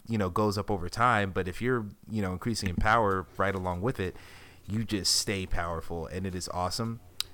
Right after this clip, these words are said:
The only downside is you, your damage output increases, but so does theirs. So yes, you can sh-, kill things in one hit sometimes,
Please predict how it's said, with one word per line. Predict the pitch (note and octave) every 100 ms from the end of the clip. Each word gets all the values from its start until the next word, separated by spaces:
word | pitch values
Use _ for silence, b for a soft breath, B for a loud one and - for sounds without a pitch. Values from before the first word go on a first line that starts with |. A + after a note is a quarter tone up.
| B
The | G2+
only | A2+ A2+
downside | G2+ G2+ A2 B2 A#2
is | B2+ C3 B2 - -
you, | G2+ A2 - -
your | G#2+ B2 C3+
damage | A#2 A#2+ C3+ C3+
output | C3+ - D#3
increases, | D#3 C#3+ D#3+ D#3+ E3+ D#3+
but | G2+ F2+
so | A2+
does | G#2+ F#2+
theirs. | G2+ A2 C3+ D#3 - b b b
So | - - A2+ A2 G#2 G#2 -
yes, | G2+ G#2+ A#2+ A2+
you |
can | G#2+ A2+
sh-, | G2+ -
kill | - A2
things | A2 A#2 A2
in | G#2+ G2
one | G#2
hit | F#2 G2+
sometimes, | - C3 C#3+ C#3+ D#3 D#3+